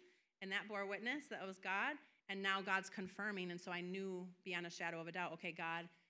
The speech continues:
I'm rolling into this new season. How do I prepare? What do you want me be, to be doing? How does that look?" So he started a conversation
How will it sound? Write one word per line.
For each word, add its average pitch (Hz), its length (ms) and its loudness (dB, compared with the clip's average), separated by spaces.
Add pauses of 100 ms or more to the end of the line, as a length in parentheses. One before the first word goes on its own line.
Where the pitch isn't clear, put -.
(220)
I'm 185 60 -8
rolling 185 240 -2
into 185 180 -4
this 180 200 -8
new 185 100 0
season. 180 380 -4
How 170 200 -2
do 175 120 0
I 170 100 6
prepare? 175 720 0
What 170 180 -2
do 165 60 -8
you 165 120 -4
want 170 140 -4
me 160 160 -2
be, 160 300 -4 (140)
to 180 80 -6
be 170 120 -2
doing? 170 640 -4
How 160 120 -2
does 156 120 -4
that 151 240 -2
look?" 160 320 -2
So 180 120 -6
he 180 120 -2
started 185 380 0
a 156 40 -4
conversation 165 960 -4